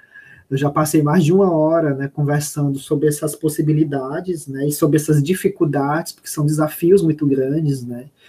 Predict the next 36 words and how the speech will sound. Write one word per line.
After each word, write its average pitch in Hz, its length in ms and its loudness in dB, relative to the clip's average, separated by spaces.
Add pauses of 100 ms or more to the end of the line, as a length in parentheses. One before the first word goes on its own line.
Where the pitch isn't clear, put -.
(540)
e 143 140 4
eu 156 100 6
per-, 165 200 2
sempre 190 240 0
pergunto 190 360 2
às 185 80 -2
pessoas, 156 680 0
"Você 147 260 -4
tá 175 140 -6
preparado 156 640 -4
pra 147 160 -14
fundar 143 320 -6
um 175 40 -4
acervo 143 380 -2
na 131 80 -10
sua - 200 -18
casa?" 139 520 -4
Porque - 340 -6
você 147 400 -2
vai 156 440 0 (880)
receber 147 360 2
muita 143 280 0
gente, 151 580 2
você 135 240 -4
vai 131 140 -8
pesquisar 131 680 -6 (440)
a 143 80 -4
história 143 320 -4
a 151 40 -2
fundo, 156 680 4
né, 143 160 0
se - 140 -6
você 147 260 0
fizer 143 300 -2
como 156 300 0
eu, 143 380 4